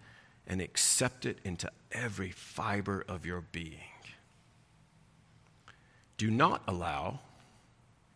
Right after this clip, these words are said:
a fifth type of soil, which isn't mentioned here at all,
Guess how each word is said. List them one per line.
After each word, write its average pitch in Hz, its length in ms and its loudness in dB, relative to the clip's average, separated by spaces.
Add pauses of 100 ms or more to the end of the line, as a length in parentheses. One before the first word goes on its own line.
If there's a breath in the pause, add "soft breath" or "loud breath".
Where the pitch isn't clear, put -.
(520 soft breath)
a 113 60 -2
fifth - 340 0
type - 260 0
of - 100 -8
soil, - 480 -6 (1700)
which - 180 -4
isn't 95 200 -2
mentioned 95 320 -4
here 98 140 -2
at 101 60 -2
all, 123 340 -2